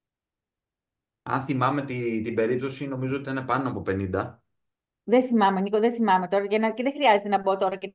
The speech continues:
Speaker 2: διακόψω, δεν θυμάμαι πόσο ήταν, ήτανε
Speaker 1: Ναι, νομίζω ότι ήταν πενήντα
Speaker 2: Ε,
Speaker 1: με εξήντα.
Speaker 2: τώρα, σε,
Speaker 1: Αν
Speaker 2: είπαμε
Speaker 1: θυμάμαι.
Speaker 2: ότι θα κάνουμε τον επανέλεγχο το Πάσχα, γιατί ήθελα να περάσει το εξάμηνο, να το σταθεροποιήσουμε, γιατί πέρασε και ένα κορονοϊό στο ενδιάμεσο. Ε,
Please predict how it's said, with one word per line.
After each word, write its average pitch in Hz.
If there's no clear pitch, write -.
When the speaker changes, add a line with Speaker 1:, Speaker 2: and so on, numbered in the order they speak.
Speaker 2:
διακόψω, 190
δεν 247
θυμάμαι 220
πόσο 185
ήταν, 175
ήτανε 202
Speaker 1:
Ναι, 131
νομίζω 135
ότι 135
ήταν 135
πενήντα 135
Speaker 2:
Ε, -
Speaker 1:
με -
εξήντα. -
Speaker 2:
τώρα, 277
σε, -
Speaker 1:
Αν 220
Speaker 2:
είπαμε 233
Speaker 1:
θυμάμαι. 277
Speaker 2:
ότι 277
θα 262
κάνουμε 269
τον 277
επανέλεγχο 254
το 214
Πάσχα, 196
γιατί 214
ήθελα 262
να 254
περάσει 233
το 247
εξάμηνο, 190
να 196
το 190
σταθεροποιήσουμε, 185
γιατί 202
πέρασε 220
και 226
ένα 220
κορονοϊό 208
στο 208
ενδιάμεσο. 170
Ε, 180